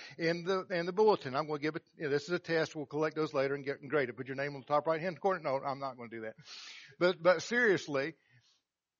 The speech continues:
we need to grow out of this idea that we need to thank, thank God just for things, especially just for the pleasant things.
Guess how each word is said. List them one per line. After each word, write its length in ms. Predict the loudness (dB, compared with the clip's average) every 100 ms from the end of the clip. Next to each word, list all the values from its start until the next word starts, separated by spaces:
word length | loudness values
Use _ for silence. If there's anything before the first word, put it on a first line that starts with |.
| _ _ _ _ -6
we 120 | -4
need 140 | 0 4
to 220 | 6 4
grow 260 | 6 8 8
out 220 | 6 4
of 80 | 4
this 180 | 0 0
idea 540 | 0 0 4 6 6
that 160 | 4 -2
we 100 | -2
need 140 | 0
to 100 | -2
thank, 420 | -4 -4 -2 -2 -10 _ -2
thank 320 | 0 0 0
God 320 | 0 2 2 0
just 400 | 2 2 2 -2
for 300 | 2 4 2 _ _ _ _ 0
things, 460 | 2 4 0 -6 -10
especially 540 | -6 2 2 2 0
just 180 | 0 0
for 80 | -2
the 100 | -4
pleasant 640 | -2 4 6 6 0 0
things. 480 | 0 0 -4 -10